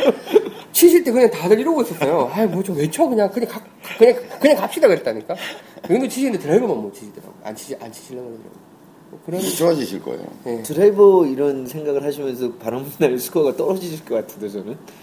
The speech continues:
Speaker 3: 욕심이
Speaker 2: 아,
Speaker 3: 생기면서
Speaker 2: 드라이버를
Speaker 3: 또.
Speaker 2: 잡으면?
Speaker 3: 어, 잡으면서.
Speaker 2: 그런 과정을
Speaker 1: 그런
Speaker 2: 겪겠죠.
Speaker 1: 과정은 겪겠지만,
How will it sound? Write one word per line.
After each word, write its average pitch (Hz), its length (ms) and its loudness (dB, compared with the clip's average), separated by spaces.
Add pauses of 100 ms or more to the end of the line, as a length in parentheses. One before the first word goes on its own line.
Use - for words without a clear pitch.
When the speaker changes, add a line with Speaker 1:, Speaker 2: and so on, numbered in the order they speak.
(680)
Speaker 3:
욕심이 127 360 -2
Speaker 2:
아, 123 40 -4
Speaker 3:
생기면서 135 280 -2
Speaker 2:
드라이버를 92 300 2
Speaker 3:
또. - 60 -4
Speaker 2:
잡으면? 80 340 -4
Speaker 3:
어, 113 160 -2
잡으면서. 98 600 -8 (200)
Speaker 2:
그런 143 180 -6
과정을 95 300 -6
Speaker 1:
그런 - 180 -12 (180)
Speaker 2:
겪겠죠. - 180 -8
Speaker 1:
과정은 185 340 -4
겪겠지만, 131 800 -6